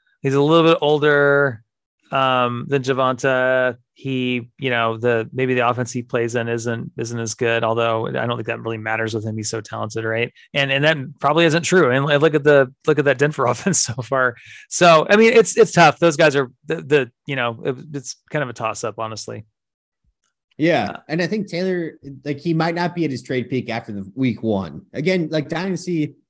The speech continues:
Speaker 2: although we'd like to think long-term, it's still a weekly game. It still matters weekly. That's why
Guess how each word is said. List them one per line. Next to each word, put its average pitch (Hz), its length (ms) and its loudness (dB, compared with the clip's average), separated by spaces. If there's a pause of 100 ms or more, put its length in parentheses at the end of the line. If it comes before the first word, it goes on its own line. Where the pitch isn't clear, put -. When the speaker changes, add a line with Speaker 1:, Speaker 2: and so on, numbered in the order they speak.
(220)
Speaker 2:
although 170 180 -2
we'd 151 120 0
like 147 140 -4
to 143 80 -14
think 131 180 -12
long-term, 139 480 -8
it's - 120 -12
still 180 200 0
a 175 40 2
weekly 180 320 0
game. 123 400 -6 (340)
It 131 140 -6
still 151 180 0
matters 135 320 0
weekly. 98 360 -8
That's 120 260 -8
why 127 340 -4